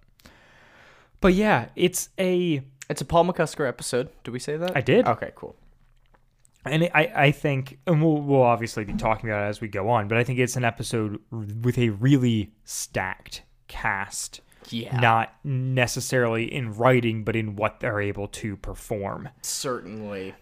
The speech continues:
Speaker 1: And I think a really important piece of that, um, that is, yeah, I don't know, incredibly interesting. Uh, this episode comes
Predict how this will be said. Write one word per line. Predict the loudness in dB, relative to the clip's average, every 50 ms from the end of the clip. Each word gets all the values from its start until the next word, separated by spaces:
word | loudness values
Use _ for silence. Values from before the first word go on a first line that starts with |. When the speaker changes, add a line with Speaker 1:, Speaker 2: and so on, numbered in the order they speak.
| _ _ _ _ _
Speaker 1:
And | -2 0 0 0 -2 -4 -6 -8 -8 _ _ -8
I | -8 -6
think | -4 -4 -4 0 0
a | 0
really | 0 2 2 0 2 2 2 0 0
important | 0 -2 -4 -8 -2 2 2 2 2 2 -4 -8 -10 -12 _
piece | -6 -2 0 0 0 0 0 -2
of | -4 -2 -4
that, | -4 0 0 0 0 -2 -8 -18 _ _ _ _ _ _
um, | -8 -4 -2 -2 -2 -4 -6 -8 -10 -10 -14 _ _ _ _ -8
that | -4 -2 0 0
is, | 0 0 0 -2 -4 -6 -10 -12 -16 _ _ _ _ _ _ _ _ _ _ _ _ _ -4
yeah, | 0 2 4 4 4 4
I | 2 2
don't | 0 0
know, | 0 -2 -4
incredibly | -6 -6 -4 -2 -2 -2 0 -2 -4 -4
interesting. | -4 -6 -8 -12 -14 -12 -8 -6 -6 -6 -6 -8 -12 -16 -18 _ _ _ -6
Uh, | -4 -2 -2 -2 -4 -6 -6 -8 -12 -16 -20 _ _ _ _ _ _
this | -12 -4 -2 0 0 0 -4 -8 -12 -14 _ _ _ _ _ _ _ _ _ _ -4
episode | -4 -2 -2 -4 -8 -4 -2 -2 0 0 -2 -4 -8 -12 -12 -14
comes | -8 -4 -2 -2 -2 -2 -4 -6 -6 -8 -8 -10 -12